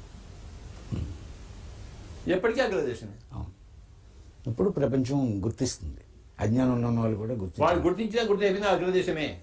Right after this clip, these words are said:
Speaker 2: అవును సార్, అవును సార్.
Speaker 1: కౌరవులు కృష్ణుడు గుర్తించలేదు.
Speaker 2: మ్మ్.
Speaker 1: ఎవరు అగ్ర-, అగ్రజుడు? కౌరవులా, కృష్ణుడా? శిశుపాలుడు గుర్తించలేదు, తిట్టాడు పట్టుకుని.
Speaker 2: ఉమ్.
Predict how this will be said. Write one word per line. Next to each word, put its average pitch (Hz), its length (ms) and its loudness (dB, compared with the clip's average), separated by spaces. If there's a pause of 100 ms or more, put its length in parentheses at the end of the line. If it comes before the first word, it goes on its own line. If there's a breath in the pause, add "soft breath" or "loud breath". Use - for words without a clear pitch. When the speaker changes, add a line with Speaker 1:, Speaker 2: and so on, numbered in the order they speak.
(120)
Speaker 2:
అవును 76 160 -4
సార్, - 240 -12 (600)
అవును 69 120 -4
సార్. - 200 -14 (720)
Speaker 1:
కౌరవులు 220 380 6
కృష్ణుడు 196 320 0
గుర్తించలేదు. 185 680 4 (100)
Speaker 2:
మ్మ్. 85 140 -4
Speaker 1:
ఎవరు 208 180 6
అగ్ర-, 208 420 4
అగ్రజుడు? 190 600 -2 (220)
కౌరవులా, 202 440 6
కృష్ణుడా? 185 680 0 (1400)
శిశుపాలుడు 220 460 4
గుర్తించలేదు, 185 560 2
తిట్టాడు 185 400 2
పట్టుకుని. 147 300 -4 (180)
Speaker 2:
ఉమ్. 67 160 -8